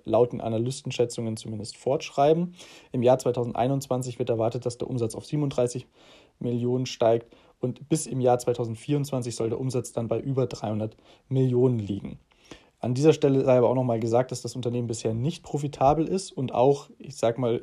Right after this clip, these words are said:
zumindest jetzt in der Vergangenheit, die Verluste im, im selben Umfang wie auch die Umsätze gestiegen sind oder beziehungsweise sogar zum Teil stärker. Und es wird zumindest wiederum von den Analysten, erwartet, dass Mynaric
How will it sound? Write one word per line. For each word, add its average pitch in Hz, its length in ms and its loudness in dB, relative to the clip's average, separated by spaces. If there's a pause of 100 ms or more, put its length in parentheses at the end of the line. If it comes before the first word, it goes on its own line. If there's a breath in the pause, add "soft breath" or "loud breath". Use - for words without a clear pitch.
(100)
zumindest 139 280 -4
jetzt 120 140 -2
in 117 60 -4
der 113 80 0
Vergangenheit, 131 520 0 (600 loud breath)
die 127 120 0
Verluste 160 680 2 (100)
im, 123 220 -6
im 127 160 -4
selben 139 260 4
Umfang 147 380 -2
wie 127 80 0
auch 123 80 -2
die - 120 -8
Umsätze 139 460 -2
gestiegen 156 460 -4
sind 180 340 -2 (220)
oder 113 160 0
beziehungsweise 120 580 -2
sogar 117 300 0 (260 loud breath)
zum 110 200 -8
Teil 110 220 0
stärker. 143 640 2 (640)
Und 135 140 -4
es 123 160 -2
wird 160 220 4 (560 soft breath)
zumindest 131 320 -4
wiederum 127 400 -2
von 123 140 -2
den 117 100 -4
Analysten, 139 640 -4 (380 loud breath)
erwartet, 120 460 4
dass 123 100 -4
Mynaric 123 480 2